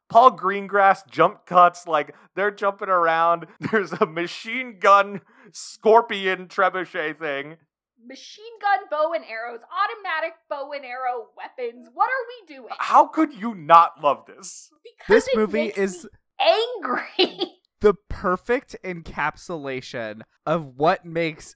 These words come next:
Speaker 3: a movie so bad that it's good,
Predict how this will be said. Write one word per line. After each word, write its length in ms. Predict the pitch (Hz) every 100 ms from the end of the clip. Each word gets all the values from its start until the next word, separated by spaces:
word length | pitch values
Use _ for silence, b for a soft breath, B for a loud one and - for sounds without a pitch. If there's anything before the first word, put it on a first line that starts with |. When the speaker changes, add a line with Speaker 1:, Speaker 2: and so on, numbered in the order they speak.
| -
Speaker 3:
a 280 | 151 147 139 - 143 _ _
movie 420 | 160 160 156 156
so 340 | - - 151 139
bad 380 | 123 123 131
that 140 | 131 117
it's 220 | 107 -
good, 460 | - 107 110 120